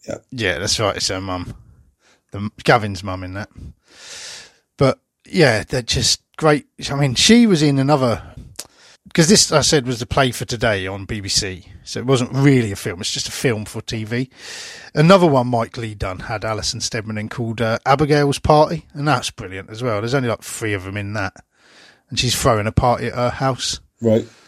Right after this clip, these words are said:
Speaker 2: And her husband's real stressed. And, yeah, just really, that's really great. And she's complete opposite of Candice Marie in that one. You know, she's so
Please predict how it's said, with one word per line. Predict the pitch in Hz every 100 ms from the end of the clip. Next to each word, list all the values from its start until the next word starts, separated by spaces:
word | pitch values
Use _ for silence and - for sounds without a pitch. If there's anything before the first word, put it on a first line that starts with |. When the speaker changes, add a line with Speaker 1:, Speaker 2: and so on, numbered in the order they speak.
| _
Speaker 2:
And | 123
her | 120
husband's | 123 131 117 107
real | 120 117
stressed. | - - 117 110 - - 110
And, | 101 104 - _ _ _ _ _
yeah, | 226 151
just | 95 151 -
really, | 170 151 -
that's | 185 -
really | 143 110 98
great. | 98 98 - -
And | 123 -
she's | 165 -
complete | - 151 _ - - 208 226 - _
opposite | 170 - 131 107 92 _ -
of | 110 104 - - - -
Candice | - 139 127 131
Marie | 123 123
in | 110
that | 113 -
one. | 95 87
You | 101
know, | 113
she's | 110 - -
so | - 113 110